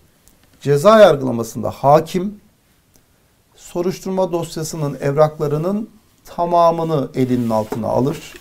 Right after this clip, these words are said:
İddianameye geçsin geçmesin o soruşturma dosyası hakimin elinin altındadır. Artı hakim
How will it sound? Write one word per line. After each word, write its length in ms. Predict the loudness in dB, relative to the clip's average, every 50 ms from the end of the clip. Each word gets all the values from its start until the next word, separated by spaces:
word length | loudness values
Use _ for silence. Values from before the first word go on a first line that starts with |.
| -10 -8
İddianameye 680 | -6 0 4 6 6 6 6 4 2 0 0 -2 -2
geçsin 460 | -2 -2 -4 -4 -6 -6 -6 -6 0 2
geçmesin 480 | 2 2 2 0 -6 -6 -6 -6 -8
o 40 | -8
soruşturma 540 | -8 -6 -6 -6 -6 -6 -6 -4 -4 -2 -2
dosyası 440 | -4 -6 -8 -8 -12 -10 -8 -6 -4
hakimin 380 | -4 -4 -4 -6 -6 -8 -8
elinin 240 | -8 -8 -8 -8 -6
altındadır. 760 | -6 -8 -8 -8 -6 -4 -2 -2 -2 -4 -6 -12 -16 -20 -20 _ _ _ _ _ _ -20 -20 _ _ _ _ 6
Artı 580 | 6 6 6 6 2 -2 0 0 0 -2 -4 -10 -18 _ _ _ -20 -20 -20 _ _ _ _ _ _ _ _ _ _ _ _ -4
hakim 540 | 2 4 4 4 4 2 -2 -4 -4 -4 -4